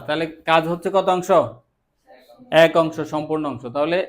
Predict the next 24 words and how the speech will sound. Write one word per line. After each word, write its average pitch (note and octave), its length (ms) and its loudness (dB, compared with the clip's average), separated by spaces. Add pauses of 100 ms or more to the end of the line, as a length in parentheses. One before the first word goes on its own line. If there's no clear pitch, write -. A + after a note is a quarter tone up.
এই D3+ 40 -10
সম্পূর্ণ E3+ 440 -6
অংশ F3 180 -4
থেকে F3 300 -6
যদি F#3 80 -2
আমরা F3+ 180 -4
হাফটা D#3+ 340 -4
বাদ E3+ 240 0
দিয়ে C#3 160 -8
দিই, A#2+ 160 -14
তাহলে D3+ 180 -6
বা-, D#3 300 0
কাজ D#3 120 2
বাকি D#3 280 -4
থাকবে E3+ 280 -10
কতটুক? F3 360 -8 (180)
এক D#3 140 -6
থেকে E3+ 200 -8 (560)
হাফ D3+ 240 2
বাদ E3+ 200 2
দিলে E3 180 -4
কত E3+ 220 -4
থাকবে? F3+ 280 -4 (340)
আর C#3 200 -2